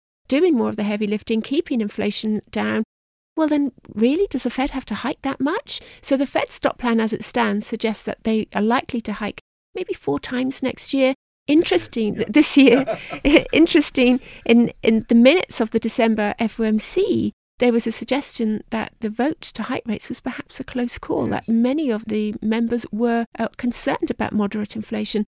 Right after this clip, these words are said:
Speaker 1: So if we get more central banks prolonging their easing cycles on the back of the China policy, that will fo-, flow through into the U S via dollar strength,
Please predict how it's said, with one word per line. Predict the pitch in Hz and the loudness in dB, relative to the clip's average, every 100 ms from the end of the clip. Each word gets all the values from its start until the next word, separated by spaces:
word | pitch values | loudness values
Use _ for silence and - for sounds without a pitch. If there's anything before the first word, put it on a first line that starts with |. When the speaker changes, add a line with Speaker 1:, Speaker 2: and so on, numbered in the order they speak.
| _ _ | _ _
Speaker 1:
So | - 302 247 - | -2 2 2 0
if | 226 | -2
we | 247 233 | 0 0
get | 247 - | 0 0
more | 226 233 262 403 | 2 4 4 0
central | - 302 - 254 | 0 -4 -2 -4
banks | 226 208 - - - _ | -2 -4 -6 -10 -12 _
prolonging | - 226 226 247 349 277 | -4 2 4 4 4 2
their | 247 | 2
easing | 269 294 302 240 | 6 6 6 0
cycles | - 208 208 220 - | 0 -4 -4 -6 -4
on | 220 | -2
the | 214 | -2
back | 214 226 - | -2 -6 -6
of | 214 | -6
the | 208 | -6
China | - - 320 392 | -6 -4 -2 -2
policy, | - 240 233 - 240 226 _ _ _ - | -2 -2 -2 0 -2 -2 _ _ _ -4
that | 202 254 | -2 0
will | 349 | 0
fo-, | 339 - 226 | -2 0 -2
flow | 220 - - 226 | -2 -8 -4 -4
through | 214 - 247 285 320 | -4 -6 0 2 2
into | 247 214 220 | 0 -2 -2
the | 214 | -2
U | 208 208 | 0 -2
S | 208 214 - - - | -4 -8 -12 -14 -6
via | 214 233 277 247 208 233 - - | -2 0 2 0 -2 -6 -12 -6
dollar | 214 208 | -4 -4
strength, | - - 233 226 - | -6 -2 0 0 -4